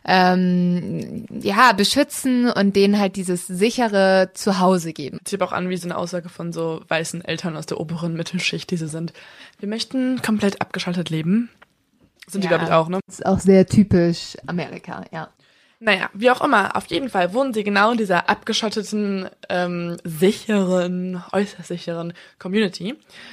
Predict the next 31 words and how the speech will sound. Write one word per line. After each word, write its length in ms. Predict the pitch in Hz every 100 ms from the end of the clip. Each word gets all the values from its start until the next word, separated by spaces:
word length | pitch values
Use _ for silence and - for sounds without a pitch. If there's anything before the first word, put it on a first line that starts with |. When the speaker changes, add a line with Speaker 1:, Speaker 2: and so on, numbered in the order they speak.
| 220
Speaker 2:
wo 300 | - 196 214
auch 180 | 240 190
nur 140 | 190 180
fünfhundertzwanzig 760 | 220 240 226 220 202 190 175
Menschen 320 | 175 165 170
jeden 400 | 160 180 202 214 -
leben 480 | 170 170 180 285 - - - -
und 220 | - 175
jeder 180 | 202 202
jeden 320 | 190 170 160
kennt. 440 | - - - - - _ _ -
Direkt 600 | 202 202 240 320 - -
gegenüber 640 | 220 214 214 285 254 175
von 260 | - 160 160
Jake 460 | 165 170 233 - -
wohnen 260 | 185 190 185
auch 120 | 180
seine 200 | 180 175
Großeltern 840 | 175 202 240 - 165 160 175 233 -
zusammen 320 | - 196 190
mit 100 | 196
seiner 260 | 196 185 175 -
ältesten 560 | 202 214 202 - 190
Schwester, 640 | 190 - 165 - - 87 302 -
während 360 | 202 226 233
die 100 | 196
dritte 320 | 196 240 311
Schwester 560 | - 165 170 - - -
am 140 | 175
College 400 | 175 180 170 170 -
ist 300 | 208 277